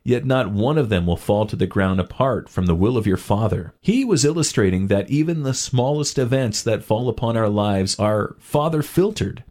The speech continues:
What happens to us has been divinely permitted. The world may seem out of control, but it is not. Even sparrows are under his watchful eye. This then calls us to trust.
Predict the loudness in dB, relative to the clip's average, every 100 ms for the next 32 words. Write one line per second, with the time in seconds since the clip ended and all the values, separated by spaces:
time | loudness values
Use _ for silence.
0 | _ _ _ _ _ -2 0 0 -2 0
1 | -2 -2 -6 -4 -2 0 -2 -2 -4 -4
2 | -2 -2 -2 0 0 0 0 0 -2 -2
3 | -2 0 0 -2 -4 -16 _ _ _ _
4 | 0 2 4 2 2 0 0 0 0 -2
5 | -2 0 0 0 -4 0 2 2 0 -4
6 | -2 -2 0 0 0 0 0 -2 -4 -10
7 | -20 _ _ -2 0 0 -2 0 0 2
8 | 0 -2 -2 0 0 0 -2 -2 -2 -2
9 | -2 0 2 0 -2 -10 _ _ _ _
10 | -2 0 2 2 2 4 2 2 0 -2
11 | -4 -4 0 0 0 -4 -6